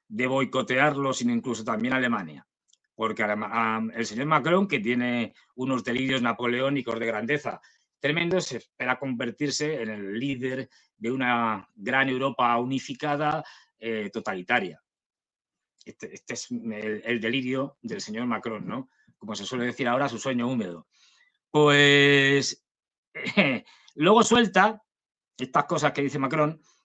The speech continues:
dice, "Europa vive, como dije hace unas semanas, un momento que depe-, eh, del que depende su existencia. Realmente creo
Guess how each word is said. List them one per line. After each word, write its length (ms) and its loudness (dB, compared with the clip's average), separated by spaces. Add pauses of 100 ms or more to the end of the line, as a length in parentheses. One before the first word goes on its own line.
dice, 520 -4
"Europa 480 6
vive, 520 4 (500)
como 260 2
dije 260 2
hace 140 4
unas 180 2
semanas, 640 0 (400)
un 220 8
momento 640 4
que 120 2
depe-, 400 0
eh, 600 2
del 240 2
que 100 0
depende 460 6
su 120 2
existencia. 760 -2 (600)
Realmente 640 2
creo 440 2